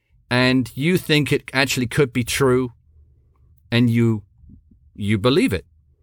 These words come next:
And that's the danger, because if you believe something that's plausible but is not true according to the Word of God, then that may cost you several weeks, months, years, your entire life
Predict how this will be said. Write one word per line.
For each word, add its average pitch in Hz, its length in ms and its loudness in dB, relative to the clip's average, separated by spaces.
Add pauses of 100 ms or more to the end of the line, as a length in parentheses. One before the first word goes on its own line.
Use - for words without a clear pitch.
(540)
And 110 300 0
that's - 460 0 (440)
the 107 100 -2
danger, 110 520 0 (440)
because 123 280 0
if 143 140 0
you 156 100 -2
believe 147 300 0
something 151 580 0 (340)
that's 123 240 -2
plausible 120 840 0 (440)
but 123 120 -2
is 120 140 0
not 123 200 2
true 117 640 0 (120)
according 135 360 0
to 143 80 0
the 127 80 0
Word 120 160 2
of 107 80 -4
God, 117 380 2 (920)
then 135 240 0
that 151 200 0
may 139 180 -2
cost 151 400 -2
you 117 320 -2 (640)
several 113 360 -2
weeks, - 340 0
months, 139 420 -2
years, 131 680 2 (300)
your 123 120 2
entire 131 500 2
life 127 580 0